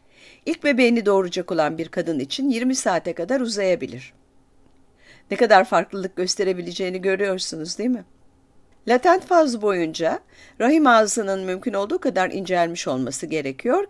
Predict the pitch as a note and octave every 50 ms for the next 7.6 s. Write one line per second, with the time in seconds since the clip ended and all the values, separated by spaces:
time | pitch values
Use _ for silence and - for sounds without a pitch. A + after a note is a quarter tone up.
0 | _ - - - C4+ F#4 - - - _ _ _ - G3 G#3 G#3+ A#3 - A3 F3+
1 | F3 - - - A#3 F#3 E3+ E3 D3+ C#3+ C#3+ C#3+ D3+ F#3 F3 - - - - -
2 | - _ - F#3 - - D#4+ E4+ - - C#4 A#3+ A#3 A3 G3+ G3 E3+ D3+ D3 -
3 | - E3 E3+ D#3+ C#3 C3 C3+ C3+ C3+ - F3 D#3+ E3 E3 E3+ C4+ C4 A#3 A3 G#3
4 | A3+ A#3 A#3 A3+ - D#3 D3 D3 E3+ - C4 - D#3 - - E3 C#3 C3+ A#2+ A2
5 | - - - - - - - - - - - - _ _ _ - _ _ _ _
6 | _ - - - - - - _ - B3+ - - G#4+ - - B3+ G#3 G3 F#3+ F3
7 | E3 E3 D#3 C#3 - - C3+ B2+ A#2+ G3+ E4+ A4+